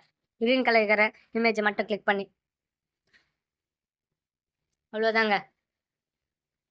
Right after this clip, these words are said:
இந்த மாதிரி உங்களுக்கு இந்த வீடியோ பிடிச்சிருந்தா மறக்காம லைக் பண்ணுங்க, ஷேர் பண்ணுங்க.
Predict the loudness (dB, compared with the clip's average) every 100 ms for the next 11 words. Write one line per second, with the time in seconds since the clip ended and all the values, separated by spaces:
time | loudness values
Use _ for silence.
0 | _ _ _ _ _ _ -12 -6 -2 2
1 | 2 0 -4 _ _ _ _ _ _ _
2 | _ _ _ _ -20 _ -6 -4 -4 -4
3 | -4 -2 -2 -4 -8 -2 0 0 -2 _
4 | _ _ _ _ _ _ -6 -4 -4 -2
5 | -2 -2 -4 -4 -4 -6 _ _ _ _
6 | _ _ _ _ _ -20 -4 -2 0 -2
7 | -6 -8